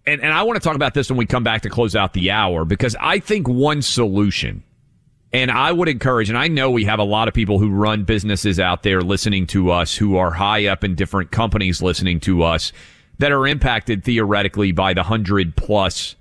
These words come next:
order that the federal government under Joe Biden is trying to put in place. But what I would say is the way to solve these issues, Buck, is to have expansive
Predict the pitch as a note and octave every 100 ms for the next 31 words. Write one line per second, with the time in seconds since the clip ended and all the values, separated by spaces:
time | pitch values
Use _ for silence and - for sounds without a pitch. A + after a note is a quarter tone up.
0 | _ _ - C3 B2 G#2 F#2 F2 G2 -
1 | G2+ A2+ G2+ G2+ F#2 E2 A#2+ G#2 F#2+ E2+
2 | G2+ F#2 E2+ F#2 F#2+ G2+ F2+ E2+ G2 F#2
3 | - G2 E2 - F#2 A#1 - - - _
4 | _ _ - B2+ B2+ C3 B2+ C#3 F3 F#3+
5 | F3+ - B2+ A2+ G#2+ G2 F#2 F2+ E2+ -
6 | - _ _ _ _ B2+ B2 C#3+ F#3 A3+
7 | G3 - C3 B2 A#2+ F#2 G#2 E2 F#2 F#2+
8 | C3 C3 A2+ C3 B2+ B2 - _ _ _
9 | A#2+ A2 - F#2+ G#2+ A2 G2 G2 - -
10 | - A2+ A#2 A#2+ - B2 B2 -